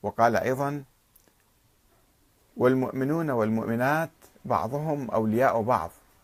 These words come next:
يأمرون بالمعروف وينهون عن المنكر ويقيمون الصلاة ويؤتون الزكاة ويطيعون الله ورسوله أولئك سيرحمهم الله إن الله عزيز حكيم."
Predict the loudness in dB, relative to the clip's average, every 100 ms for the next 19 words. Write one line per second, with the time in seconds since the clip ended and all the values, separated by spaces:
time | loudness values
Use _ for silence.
0 | _ _ _ _ _ _ -2 0 2 4
1 | 4 4 2 4 4 4 2 0 -4 -14
2 | -20 -4 0 2 0 0 0 2 0 0
3 | -2 -2 -2 -4 -6 -8 -8 _ _ _
4 | _ _ _ _ 2 2 2 -2 0 0
5 | -2 -4 -2 0 0 -2 -10 _ _ _
6 | _ 2 4 4 0 -2 -2 -2 -6 -2
7 | -4 -4 -10 _ _ _ -20 -10 2 4
8 | 4 4 2 2 0 2 6 6 6 4
9 | 4 2 -2 -2 -2 0 -4 -4 -10 _
10 | _ _ _ _ _ 2 8 8 8 2
11 | -6 -6 -4 -4 -4 -4 -4 -4 -4 -8
12 | -6 -2 -2 -4 -10 _ _ _ _ -6
13 | -2 -2 0 -2 -2 -4 -6 -6 -6 -4
14 | -6 -8 -14 -8 -4 -4 -6